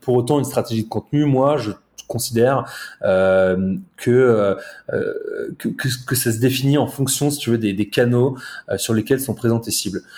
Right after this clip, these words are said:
Euh, donc, en fait, euh, un blog, YouTube ou un podcast, ça peut ne pas être pertinent.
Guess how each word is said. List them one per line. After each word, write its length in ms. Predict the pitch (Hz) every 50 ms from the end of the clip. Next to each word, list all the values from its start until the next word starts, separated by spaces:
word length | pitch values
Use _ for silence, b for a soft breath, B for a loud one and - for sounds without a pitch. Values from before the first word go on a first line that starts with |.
| B B B -
Euh, 260 | - - - - 92
donc, 460 | 95 104 127 135 131 131 - - - -
en 140 | 110 104 98
fait, 360 | - 127 123 123 123 123 - -
euh, 160 | 101 98 92 80
un 140 | 107 110
blog, 380 | 110 110 123 123 123 120 120 117
YouTube 580 | 107 98 107 113 101 95 - - 131 123 120 117
ou 220 | 113 120 113 98
un 40 | -
podcast, 520 | - - - - 131 135 135 135 - B B B B B
ça 180 | - - 104
peut 180 | - - - 143
ne 100 | 139 131
pas 100 | 131 127
être 100 | 113 -
pertinent. 400 | - 113 - - 135 139 131